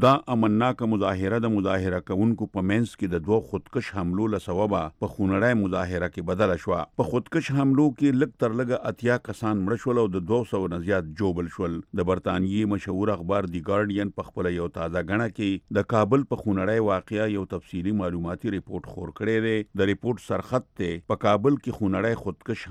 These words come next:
حمله د دولت اسلامیه لخوا کیدونکو حملو کې د بدلون راتلو اشاره خو نه ده. د ریپورت په شروع کې لیکلی شوي دي چې د قالي تر ورځې پورې د کابل اوسیدونکو به افغانستان کې د دولت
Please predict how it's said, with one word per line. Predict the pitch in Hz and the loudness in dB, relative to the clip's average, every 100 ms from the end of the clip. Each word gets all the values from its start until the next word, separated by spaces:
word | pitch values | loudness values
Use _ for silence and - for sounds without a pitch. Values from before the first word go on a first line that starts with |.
| 92 | -4
حمله | 87 98 110 110 - 101 | 0 2 2 0 -2 2
د | 110 | 6
دولت | 113 113 110 | 6 4 0
اسلامیه | 113 101 104 104 110 131 117 | -6 -4 0 2 2 2 0
لخوا | - 120 - 101 | 0 0 0 -4
کیدونکو | 90 117 127 104 | -2 -2 -2 -4
حملو | 90 87 104 104 | -2 -2 -2 -4
کې | 113 92 | -4 -4
د | 85 | -2
بدلون | 90 85 113 123 101 | -4 -2 -2 0 0
راتلو | 90 - 110 117 - | 0 -2 -4 -4 -8
اشاره | - 90 92 113 | -6 -4 -2 -2
خو | 101 76 - - 117 | -4 -6 -8 0 2
نه | 117 | 4
ده. | 82 - - 110 | 2 -4 0 6
د | 131 | 6
ریپورت | - 160 143 147 | 8 6 6 2
په | - | 4
شروع | 127 147 | 6 6
کې | - 135 | 4 0
لیکلی | 127 120 113 | 0 0 0
شوي | 90 131 139 | 0 0 2
دي | 135 | 2
چې | 123 113 | 2 0
د | - | 0
قالي | 101 107 123 | 2 0 0
تر | 120 101 | -2 0
ورځې | 117 110 104 | 0 -2 -2
پورې | 120 123 | 0 0
د | 104 110 | 0 0
کابل | 95 92 117 127 | 0 2 0 -2
اوسیدونکو | 107 - 87 110 131 123 | -6 -6 -4 -2 0 0
به | 101 92 - | 0 0 -2
افغانستان | 101 87 92 92 - 123 120 120 | -4 0 0 0 -4 -4 -2 -2
کې | 113 107 | -2 -2
د | 95 | -2
دولت | 92 92 92 | -2 -4 -4